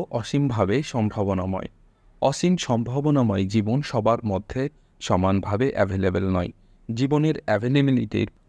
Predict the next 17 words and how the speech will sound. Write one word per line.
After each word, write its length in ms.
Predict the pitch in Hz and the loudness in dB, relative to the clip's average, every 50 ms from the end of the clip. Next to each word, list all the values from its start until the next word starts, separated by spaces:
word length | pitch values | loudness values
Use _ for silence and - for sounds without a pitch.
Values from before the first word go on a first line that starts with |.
| _ - | _ 0
পার্থক্যের 600 | 110 107 - _ - - 151 156 - - 120 104 - | 0 0 0 _ 0 0 0 2 2 0 0 0 2
উপর 340 | 101 104 101 - 101 95 120 - - - - - - - _ _ _ _ - - - - - - - | 0 0 -2 -2 -4 -4 -4 -4 -6 -12 -20 -20 -20 -20 _ _ _ _ -20 -20 -20 -20 -16 -8 -4
জীবের 360 | 113 110 - 123 120 131 123 120 | -2 0 2 2 4 4 4 6
মানগত 460 | 110 107 110 123 135 139 139 131 - | 6 4 4 4 2 2 0 0 -2
পার্থক্য 520 | 143 - 107 98 - - - - 107 - - 135 120 | 0 2 2 2 2 0 -2 -4 -4 -2 0 -2 0
গড়ে 260 | - - 95 92 92 | 2 2 2 2 2
ওঠে। 260 | 92 92 - - 107 95 95 - | 0 0 0 0 -2 -2 -2 -4
একটি 260 | - 107 101 - - 107 | -4 -6 -4 0 2 2
মশার 400 | 98 98 107 104 - - 151 147 - | 2 2 0 -4 -4 -6 -8 -6 0
তুলনায় 440 | - 147 135 131 123 104 95 107 127 | 0 2 2 2 2 2 0 0 0
মানুষের 480 | 131 113 107 113 123 120 - 147 135 123 | 0 2 2 2 2 0 0 -2 0 0
মধ্যে 380 | 110 95 92 87 - - 139 135 - 85 | 0 0 -2 -4 -4 -2 -2 -2 -2 -2
জীবনের 400 | 85 104 110 101 101 92 92 95 | 0 2 2 2 4 2 2 0
পার্থক্য 520 | 95 - 196 190 - - - 135 123 - - 131 127 | -2 -2 -4 -4 -4 -6 -6 -6 -6 -4 -2 -2 0
হল 200 | 120 113 92 92 104 131 147 - - - - - _ _ - | 0 0 0 0 0 -2 -2 -6 -16 -20 -20 -20 _ _ -8
জীবনের 540 | 104 - 123 117 117 120 120 117 113 120 - - - _ _ _ _ _ _ _ - | -2 0 2 4 4 4 4 4 2 0 -2 -4 -20 _ _ _ _ _ _ _ 0
অ্যাভেলেবিলিটির 840 | 110 117 113 135 143 160 156 151 151 139 123 107 - - 98 107 | 2 2 4 4 2 2 2 4 4 2 2 0 0 0 -2 -2